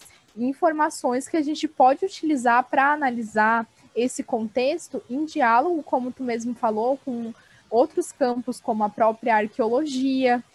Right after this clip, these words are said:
os achados arqueológicos e plantas do território. Então, é toda uma área que pode ser colocada em diálogo e utilizar, sim, esse tipo de fonte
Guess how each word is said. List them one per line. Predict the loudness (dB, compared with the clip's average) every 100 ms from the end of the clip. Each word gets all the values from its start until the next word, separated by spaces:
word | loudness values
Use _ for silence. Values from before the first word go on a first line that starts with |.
| _ -10
os | -6 2
achados | 2 2 2 2 2 0
arqueológicos | -2 0 0 4 6 6 4 -4 -8 -6
e | -6
plantas | 0 2 2 -2 -4 -4
do | -4
território. | -4 -4 -4 2 4 6 4 -2 -10 _ _ -10
Então, | -6 -2 0 0 0
é | -2
toda | 2 0 2
uma | 0 2
área | 4 4 0
que | -4
pode | 2 2 2
ser | 0 -2
colocada | 2 2 2 2 0 0
em | -4
diálogo | 0 2 4 2 0 -2 -6 -6
e | -6
utilizar, | -4 -2 0 2 2 2 0
sim, | -6 -8 -8 -12 _ -20 -6
esse | -2 -2 -4
tipo | -6 -4 -4
de | -4
fonte | -4 2 2 2 -4 -10 -10